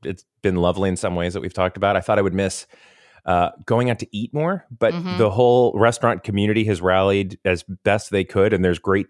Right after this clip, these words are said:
Speaker 1: there's better takeout options than there's ever been. So you can
Speaker 2: Yeah.
Speaker 1: get your favorite thing in the world and still have it at your house, which is kind of the dream.
Speaker 2: Yeah.
Speaker 1: Um,
Speaker 2: Sadly, my very favorite restaurant in Nashville is all the way closed, not doing takeout.
Speaker 1: No, no.
Speaker 2: Yes,
Speaker 1: Are they gonna
Speaker 2: yes.
Speaker 1: reopen?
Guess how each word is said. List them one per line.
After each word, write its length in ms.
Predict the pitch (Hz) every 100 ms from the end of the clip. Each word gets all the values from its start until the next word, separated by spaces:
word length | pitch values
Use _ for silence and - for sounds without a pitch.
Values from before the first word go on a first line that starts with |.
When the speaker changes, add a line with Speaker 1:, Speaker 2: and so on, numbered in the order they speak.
| _
Speaker 1:
there's 160 | 107 107
better 220 | 120 117
takeout 340 | 117 104 98
options 360 | 95 101 - 104
than 100 | 98
there's 180 | 92 92
ever 220 | 90 104
been. 200 | 113 117
So 100 | 131
you 120 | 127
can 100 | 143
Speaker 2:
Yeah. 100 | 139
Speaker 1:
get 180 | 143 139
your 100 | 95
favorite 720 | - - - 107 127 - 110
thing 220 | - 101
in 80 | 107
the 80 | 104
world 360 | 90 90 107 -
and 320 | 101 101 113
still 220 | 113 117 123
have 160 | 127
it 60 | 123
at 60 |
your 120 | 117 131
house, 320 | 143 151 -
which 160 | 95
is 280 | 98 90 - _ -
kind 220 | 98 113
of 60 |
the 80 | 110
dream. 280 | 117 117 135 - -
Speaker 2:
Yeah. 300 | 156 147 143 135 _ -
Speaker 1:
Um, 560 | 95 95 90 87 80 -
Speaker 2:
Sadly, 400 | - 196 196 202
my 240 | 180 170 185
very 400 | 151 170 175 175
favorite 320 | 180 165 165
restaurant 460 | 160 - 165 156
in 100 | 160
Nashville 460 | 156 156 - 143 147
is 320 | - 151 135 -
all 160 | 147 143
the 60 |
way 140 | 139 139
closed, 440 | - 98 - - -
not 200 | 147 151
doing 200 | 135 131
takeout. 140 | 135
Speaker 1:
No, 400 | 156 160 156 143
no. 800 | 123 110 101 104 120 147 156 143
Speaker 2:
Yes, 80 | 110
Speaker 1:
Are 160 | 113 117
they 100 | 123
gonna 160 | 123
Speaker 2:
yes. 60 | 120
Speaker 1:
reopen? 500 | 127 127 147 160 147